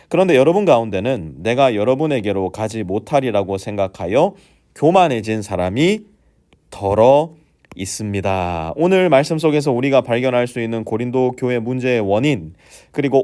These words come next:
오늘날 우리 현대 교회들이 가지고 있는 문제의 원인은 바로 교만은 씨앗이라는 사실이에요.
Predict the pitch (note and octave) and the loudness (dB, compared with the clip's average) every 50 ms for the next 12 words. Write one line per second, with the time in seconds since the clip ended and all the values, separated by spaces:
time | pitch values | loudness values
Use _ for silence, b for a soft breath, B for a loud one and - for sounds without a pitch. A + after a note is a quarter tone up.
0 | - F3+ G#3 A3+ A3+ F3 B2+ A#2+ B2 B2+ B2+ - F#2+ A2 A2+ A#2 A#2 B2 F3 F#3+ | 4 2 4 4 4 4 4 4 4 4 4 0 -2 -4 -4 -4 -4 -2 -2 -2
1 | G3 G3 G3 F#3 F#3 D3 C3 B2+ B2+ A#2+ A2+ A#2 A#2 A2+ A2+ - G2 G2+ G2 A2 | 0 0 0 0 0 -2 0 0 0 0 -2 -2 -4 -4 -6 -6 -10 -8 -6 -4
2 | A2+ A2+ A2+ A2+ A2 - G2 G2+ G2+ G#2+ A2 G#2+ G2+ G#2+ A#2 B2+ B2 A#2 A#2+ A#2+ | -2 -2 -2 -2 -2 -4 -6 -6 -6 -4 -6 -6 -6 -6 -6 -6 -4 -2 -2 -2
3 | A#2 A2+ A2+ A2+ A2+ A2+ A2 G2 E2+ F#2 G2+ B2 C3 B2+ A2 C3 D3+ C3+ F2+ D#2 | -2 0 -2 -2 -2 -2 -2 -4 -4 -2 -2 0 0 0 0 2 0 0 -2 -6
4 | - B B B B B B B B B - E2 F2 F2 - - C#3+ D#3+ E3+ D#3 | -12 B B B B B B B B B -12 -12 -12 -12 -6 -2 0 2 2 2
5 | A#2 G2+ B2 D3+ F#3 F#3+ F#3 - _ _ _ _ _ _ _ _ _ _ _ _ | 2 2 0 -2 -2 -4 -8 -14 _ _ _ _ _ _ _ _ _ _ _ _
6 | _ _ b b b b b b b b b b b b _ _ _ _ _ _ | _ _ b b b b b b b b b b b b _ _ _ _ _ _
7 | _ - - - - G#3 G#3+ G#3 F#3+ E3 E3 - G#2+ F#2+ F2+ G2 A2 A2+ - F2+ | _ -16 -14 -10 -2 0 2 2 2 0 0 -2 -2 -2 -2 -2 -4 -6 -6 -10
8 | E2+ E2+ E2 E2+ E2+ D#2+ D2 C#2+ - D#2+ F2 | -12 -12 -10 -10 -10 -10 -10 -12 -14 -18 -20